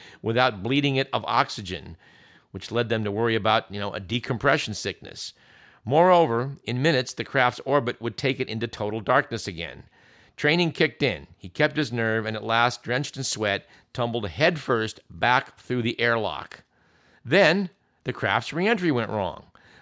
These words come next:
The guidance system failed, and they had to steer manually, bumping down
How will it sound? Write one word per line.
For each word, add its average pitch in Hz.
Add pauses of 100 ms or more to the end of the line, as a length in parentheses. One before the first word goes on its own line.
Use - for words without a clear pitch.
(120)
The 127
guidance 180
system 139
failed, 113
and 110
they 113
had 123
to 120
steer 127
manually, 120 (160)
bumping 170
down 110